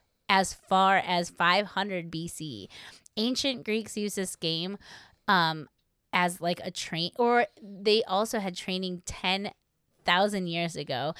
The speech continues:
and China would use this game as a military training. So tug of war is usually played with, like, rope, um, um,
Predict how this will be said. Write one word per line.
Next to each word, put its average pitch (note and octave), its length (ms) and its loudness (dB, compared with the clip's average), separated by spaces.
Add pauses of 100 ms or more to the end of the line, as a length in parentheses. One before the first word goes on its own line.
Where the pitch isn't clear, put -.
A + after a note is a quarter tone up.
(240)
and G3+ 160 -2
China B3+ 440 2
would F#3+ 200 -2
use F3 300 -4
this D#3+ 220 -2
game D3+ 400 -4
as F3+ 140 -2
a E3 80 -2
military F3 800 -2
training. C2 520 -12 (360)
So G3+ 200 6
tug A3 360 0
of C4+ 100 -4
war G#3+ 180 2
is G3 140 0
usually F#3+ 320 -2
played E3+ 460 -2
with, D#3 320 0 (1080)
like, F3+ 360 -4
rope, E3 440 -2 (640)
um, E3+ 320 0
um, E3 360 -2